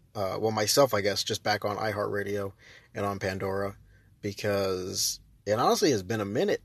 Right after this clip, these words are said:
since I've been, um, since I've been, uh, on those platforms, because the last album wasn't. I looked it up 'cause I was like, "I, I wanna hear what it sounds like,"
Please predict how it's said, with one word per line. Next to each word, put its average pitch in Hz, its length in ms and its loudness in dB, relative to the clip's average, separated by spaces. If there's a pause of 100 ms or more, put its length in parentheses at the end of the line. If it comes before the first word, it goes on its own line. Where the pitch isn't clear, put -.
(220)
since 123 280 -2
I've 110 220 2
been, 143 420 0 (140)
um, 104 640 -4 (1800)
since 131 180 -2
I've 120 160 8
been, 139 320 4 (800)
uh, 73 240 -6 (240)
on 131 200 6
those 104 520 2
platforms, 107 540 0
because 123 260 0
the 113 60 0
last 196 280 6
album 135 280 4
wasn't. 156 340 4 (480)
I 120 120 2
looked 165 220 6
it 156 80 8
up 190 200 8 (720)
'cause - 100 -8
I 117 60 0
was 117 120 -2
like, 113 160 -4 (240)
"I, - 180 -8
I 123 100 -10
wanna 143 180 -2
hear 143 180 0
what 123 140 4
it 117 100 -4
sounds 180 300 0
like," - 240 -8